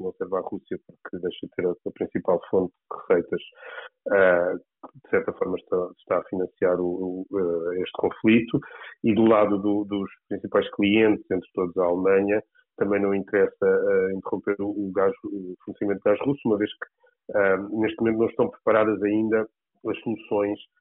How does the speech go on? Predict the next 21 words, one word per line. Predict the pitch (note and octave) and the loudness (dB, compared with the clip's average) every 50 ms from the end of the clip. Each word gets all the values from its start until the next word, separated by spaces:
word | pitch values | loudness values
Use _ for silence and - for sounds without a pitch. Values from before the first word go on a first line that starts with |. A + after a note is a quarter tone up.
| _ _ _ _ | _ _ _ _
para | - G#2+ G#2 G#2 G2+ G#2 G2+ G2+ G2+ | 2 4 4 4 6 4 4 2 2
alternativas | G#2 G2+ - G#2+ A2 G#2+ - - - G#2 G2+ G2+ G#2+ G#2 G2 - | -2 -4 -4 -4 -4 -4 -4 -4 -6 -6 -4 -2 -2 -4 -2 -2
a, | G#2 | 0
a, | G2+ G2 G2 G2 G2 F#2+ F#2 F2+ F2 F2 E2+ E2 F2 F2+ F2+ - - | 0 0 0 0 -2 -2 -2 -2 -2 -4 -4 -4 -6 -8 -8 -8 -6
a | G#2 | -6
este, | G2 F#2+ F#2+ F2+ - - _ - - | -6 -4 -6 -6 -8 -12 _ -8 -6
a | F2+ F#2 F#2 F#2 F#2 F2+ | -4 -2 0 0 0 0
este | F2 - _ - | -2 -4 _ -8
gás. | - E2 D2+ - - - - - _ - - - - - - - - _ _ _ _ | -6 -6 -6 -8 -10 -16 -16 -16 _ -20 -18 -18 -18 -18 -20 -20 -20 _ _ _ _
Portanto, | - C3+ C3+ D3 D#3 D3+ - D#3+ D#3+ D#3+ D#3+ C3 | 4 4 6 6 4 2 4 4 4 4 4 4
eh, | B2+ B2+ B2 B2 B2 B2 B2 B2 A#2 B2 | 6 6 8 8 6 6 6 6 4 2
enquanto | A#2 - C3 B2+ A#2 - | 0 -2 -2 -4 -4 -2
continuar | - C3+ A#2+ - - B2 B2 B2 A#2 A#2 A2+ A2 | -4 -4 -4 -2 -2 -2 2 2 4 4 4 2
este, | G#2+ - - _ _ - G#2+ G#2 G2+ G2+ G2 F#2+ F#2 - _ _ _ _ _ - - - _ _ _ _ _ _ - B2 | 0 -2 -6 _ _ -6 -4 -4 -2 -4 -4 -6 -8 -10 _ _ _ _ _ -20 -20 -20 _ _ _ _ _ _ -4 -4
este | A2 - - B2+ | -2 0 0 0
impasse, | A2 - - G#2 A2+ C3 - - - _ _ _ - | 0 2 2 2 4 2 0 -2 -14 _ _ _ -14
eh, | - G#2+ G2+ F#2+ F#2+ F#2 F2+ F2 F2 F#2 F#2+ | -10 -8 -6 -6 -6 -6 -6 -8 -8 -6 -6
em | F#2+ F2+ | -4 -4
relação, | G2+ F#2+ - _ - G2+ F#2 F#2+ F#2+ | -4 -4 -6 _ -8 -8 -8 -8 -8
de | F#2 F#2+ F2+ E2+ _ | -8 -8 -10 -8 _
certa | - G2 - - G2 | -4 -4 -2 -2 -6